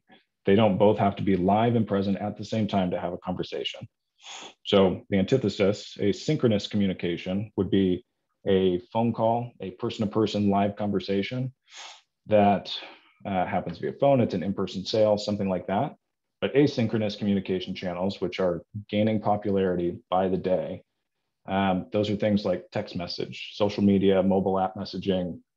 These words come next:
uh, live chat, which is a foundational feature of the OfferUp app. Uh, it allows the customer to start, pause, resume a conversation based on their availability.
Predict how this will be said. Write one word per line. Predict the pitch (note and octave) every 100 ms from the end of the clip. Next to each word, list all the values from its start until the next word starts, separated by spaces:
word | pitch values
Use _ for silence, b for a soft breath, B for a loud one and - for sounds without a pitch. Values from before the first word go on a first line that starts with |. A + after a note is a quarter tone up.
| _ _ _ -
uh, | F#2 F2+
live | G2+ G#2+ G2+
chat, | - G2+ G2 -
which | G2 G2
is | F#2+
a | F2 - -
foundational | G2+ F#2 F#2 - G2 F#2
feature | F#2+ F#2+ G2 F2+
of |
the | D#2+
OfferUp | - A2+ - G2 -
app. | F2 F2 - _ _ B B B B B B _ -
Uh, | G#2 G2 A#2
it | G#2
allows | G#2 A#2+ C3 B2
the | A2
customer | A2 G2+ A2+ G#2 G2+
to | - F#2 F2 - _ _
start, | - A2+ A2+ - _
pause, | A2 G#2 G2+ -
resume | G2 G2+ G2+ A2+ C3 - _ _ -
a | -
conversation | B2+ A#2+ A#2 A#2 A#2+ C3+ C3+ C3 _ -
based | G2+ G2+ G2+
on | F#2+
their | F2+
availability. | F2 F2 E2 - D2+ - - A#2+